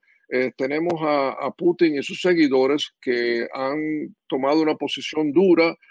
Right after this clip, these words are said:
donde ellos piensan que ellos no pueden permitir perder. Entonces, pues estamos, en, eh, como diría yo, estamos en una, en un juego de, de, eh,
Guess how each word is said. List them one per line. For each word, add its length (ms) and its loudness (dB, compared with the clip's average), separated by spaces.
donde 340 0
ellos 260 4
piensan 380 -2
que 160 2
ellos 220 2
no 240 -6
pueden 320 -2
permitir 560 -6
perder. 420 -6
Entonces, 340 -2
pues 140 0
estamos, 360 0
en, 160 -4
eh, 360 -2
como 220 -10
diría 260 2
yo, 220 -2
estamos 460 -4
en 160 -4
una, 380 2
en 140 2
un 440 0
juego 340 4
de, 420 2
de, 160 -4
eh, 200 -6